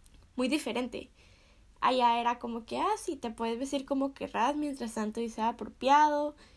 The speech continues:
Eh, realmente no me importa si traes tu Biblia en tablet o, o tu Biblia física, con que vengas a la iglesia y estés, y tengas una relación con Dios, no me importa tu físico, pero tenés esta relación con Dios. Entonces, y, y yo vengo de una mega iglesia, o sea, yo en Guatemala era una iglesia gigante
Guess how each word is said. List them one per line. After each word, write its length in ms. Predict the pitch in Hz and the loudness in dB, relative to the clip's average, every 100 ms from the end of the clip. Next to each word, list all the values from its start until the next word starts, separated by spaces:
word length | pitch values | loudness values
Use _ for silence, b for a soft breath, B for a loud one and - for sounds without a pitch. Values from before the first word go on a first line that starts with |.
| B B - | B B -8
Eh, 540 | 240 233 220 214 208 - | -4 -2 -2 -2 -6 -8
realmente 420 | 208 233 240 247 | -6 -4 -4 -4
no 100 | 247 | -2
me 80 | 247 | -2
importa 380 | 247 233 240 254 | -2 -2 -2 -4
si 100 | 269 | -6
traes 400 | 269 202 190 220 | -4 -2 -2 -4
tu 140 | 233 | -6
Biblia 480 | 240 240 247 233 226 | -2 -2 0 0 0
en 160 | 226 220 | -2 0
tablet 500 | 214 240 240 226 - | 2 2 0 -4 -4
o, 340 | 220 202 - | -4 -4 -6
o 160 | - 233 | -6 -6
tu 120 | 233 | -2
Biblia 280 | 214 208 214 | -2 -2 -4
física, 560 | 302 330 359 339 285 277 | -6 -2 -2 -2 -4 -4
con 260 | 240 226 226 | -6 -6 -10
que 200 | - 220 | -8 -6
vengas 520 | 214 226 214 214 294 | -4 -4 0 0 2
a 60 | 302 | 0
la 60 | 254 | -2
iglesia 440 | 226 220 277 262 | -2 -2 -2 -2
y 60 | 240 | -6
estés, 300 | 226 220 - _ - B B B | -6 -8 -10 _ -20 B B B
y 80 | 285 | -2
tengas 320 | 269 240 240 | 0 0 -2
una 140 | 254 247 | -2 -2
relación 360 | 269 220 233 | -2 -2 -4
con 180 | 220 226 | -4 -4
Dios, 220 | 220 247 | -2 -4
no 60 | 262 | -4
me 80 | 247 | -4
importa 440 | 254 247 254 269 | -4 -6 -4 -4
tu 140 | 214 | -6
físico, 580 | 214 330 277 359 - 466 - b b b b b b - | -6 -4 -2 -2 -2 -6 -6 b b b b b b 2
pero 180 | 277 285 | 4 4
tenés 220 | 254 233 | 0 -4
esta 160 | 254 | -4
relación 340 | 247 262 233 226 | -2 -2 -2 -4
con 160 | 233 | -4
Dios. 240 | 254 415 - | -2 -2 -2
Entonces, 380 | 247 254 254 - | -2 -2 -4 -8
y, 180 | 254 - | -8 -6
y 100 | 262 | -2
yo 100 | 254 | 0
vengo 240 | 254 262 | 0 0
de 120 | 285 277 | 0 0
una 120 | 269 | 0
mega 220 | 277 269 | -2 0
iglesia, 400 | 214 233 277 233 | 0 0 -2 -4
o 40 | |
sea, 200 | 226 226 | -6 -4
yo 60 | 226 | -4
en 60 | 233 | -4
Guatemala 420 | 254 247 220 214 | -4 -4 -4 -4
era 100 | 226 | -4
una 100 | 240 | -4
iglesia 300 | 240 240 262 | -4 -4 -4
gigante 580 | 262 220 208 233 359 | -4 -4 -4 -4 -6